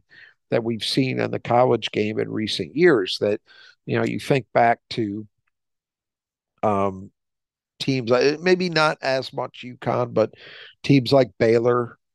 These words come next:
multiple guys at the same time with point guard skills. And that's what Tom Izzo has. And Tyson Walker's a huge part of that. Um, obviously, he's proven to be an outstanding perimeter shooter,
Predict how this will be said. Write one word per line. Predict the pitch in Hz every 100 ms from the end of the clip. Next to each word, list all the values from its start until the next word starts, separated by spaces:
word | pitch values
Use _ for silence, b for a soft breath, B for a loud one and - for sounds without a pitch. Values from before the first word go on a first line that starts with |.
| -
multiple | 120 139 175 - 123 - 104 90 _ _ _ _
guys | - 113 101 85 - -
at | 117
the | 113
same | - 127 113 101
time | 123 107 90 82 _ _ _ _ _ _ -
with | 127 113 -
point | - 131 120
guard | - 110 98
skills. | - - 101 - - - -
And | 117 120
that's | 127 -
what | 143 120 -
Tom | - 117
Izzo | 110 107 107 95
has. | 120 110 - - - b b b b b b -
And | 117 101
Tyson | 131 127 143 131
Walker's | 120 120 110
a | 101
huge | 123 117 -
part | 117 110
of |
that. | 107 107 110 b b b b
Um, | - 104 104 -
obviously, | 127 135 135 127 - 127 120 117 _ _ _
he's | - 123 -
proven | - - 143 135 143 123
to | -
be | 113 113
an | 117
outstanding | 110 - - - 120 120 120 113
perimeter | - 120 117 127 131
shooter, | - 139 131 135 143